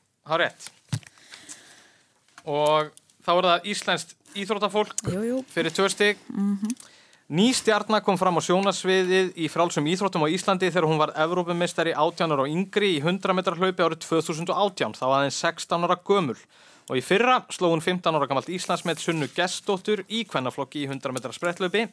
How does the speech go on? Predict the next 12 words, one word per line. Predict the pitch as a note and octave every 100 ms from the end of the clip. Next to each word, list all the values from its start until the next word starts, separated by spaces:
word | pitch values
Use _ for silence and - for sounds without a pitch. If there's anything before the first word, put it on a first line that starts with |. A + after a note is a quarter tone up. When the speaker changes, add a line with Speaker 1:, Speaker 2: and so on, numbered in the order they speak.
| D#3
Speaker 1:
í |
Mannheim | C#3+ C3 B2 C#3+
í | F3
Þýskalandi. | A#3 - A3 C3+ - - - - - - _ _ -
Hver | E3+ G3+
er | F3
þessi | E3 D3 C#3
hlaupadrottning? | E3+ D#3 A2+ - _ _ - _ _ _ - -
Speaker 2:
Það | F3 E3+ F3
er | - _ _ -
góðvinkona | F#3+ G3+ G#3+ G#3+
mín | G#3